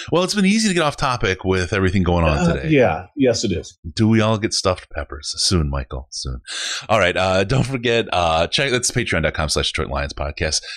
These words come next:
Speaker 1: Give us a like on Facebook, facebook dot com slash the Detroit Lions podcast. Instagram, you can see the sweet stuffed pepper video. Draft party, draft day, uh,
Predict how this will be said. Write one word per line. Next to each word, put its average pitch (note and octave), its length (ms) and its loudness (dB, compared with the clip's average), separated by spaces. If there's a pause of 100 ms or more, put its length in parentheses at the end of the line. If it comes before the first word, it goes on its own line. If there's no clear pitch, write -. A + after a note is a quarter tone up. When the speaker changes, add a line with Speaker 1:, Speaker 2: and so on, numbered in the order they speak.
(120)
Speaker 1:
Give C3+ 80 2
us A2+ 80 0
a B2 40 2
like A2+ 200 2
on E2+ 100 0 (160)
Facebook, F#2+ 380 0 (100)
facebook E2+ 380 -2
dot C2 160 0
com D2+ 120 -4
slash D#2 320 -4
the G#2+ 160 2
Detroit F#2+ 300 0
Lions F2 280 0
podcast. G#2 540 -2
Instagram, C#3 560 0 (240)
you - 120 0
can G3+ 100 0
see - 160 2
the E2+ 100 0
sweet G#2 440 -2 (160)
stuffed - 320 -6
pepper E2 280 -2
video. D#2 320 0
Draft G2 380 -2
party, B2+ 460 -2 (320)
draft G#2+ 320 -4
day, G#2+ 440 2
uh, E2 360 0